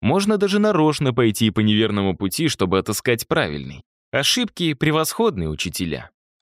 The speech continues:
Они высвечивают незаметные прежде возможности и пробелы в понимании,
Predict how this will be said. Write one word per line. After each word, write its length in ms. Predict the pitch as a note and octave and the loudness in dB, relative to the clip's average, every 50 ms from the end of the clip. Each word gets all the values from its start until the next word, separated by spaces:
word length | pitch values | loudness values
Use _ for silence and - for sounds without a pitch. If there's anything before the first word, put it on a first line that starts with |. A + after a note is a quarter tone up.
| _ _ | _ _
Они 240 | - D3 F3+ G#3+ A#3 | -4 0 2 2 4
высвечивают 880 | A3 G#3 - - G3+ A3+ A3+ G3 - G3 F3+ F3 E3 D3+ C3 - - - | 2 2 2 0 0 0 0 0 0 0 2 4 4 2 2 0 -4 -2
незаметные 640 | C3+ C#3 B2 B2+ C3+ D3 F#3 G3+ F#3+ - F3 F3 E3+ | 0 2 2 2 0 0 0 -2 0 2 2 2 2
прежде 440 | - - G#3 G#3+ G3+ E3+ D3+ C#3+ D3+ | 2 2 4 4 4 2 2 2 2
возможности 720 | C#3 C3+ C3 D3 F#3 G3+ G#3 F#3 F3+ F3+ D#3 - - - | 2 2 2 0 0 0 0 0 0 -4 -4 -6 -4 -4
и 60 | D3+ | -4
пробелы 520 | C#3 B2+ - C3+ C3 C3 E3+ F#3+ F3+ E3+ D3+ | -2 0 2 0 2 2 2 2 2 2 -2
в 80 | - | -2
понимании, 680 | - - D3 D3+ D#3 D#3+ D#3+ D3+ G#2 E2+ C2 - - - | -4 -4 -2 -2 -2 -2 -2 -4 -4 -6 -8 -12 -16 -20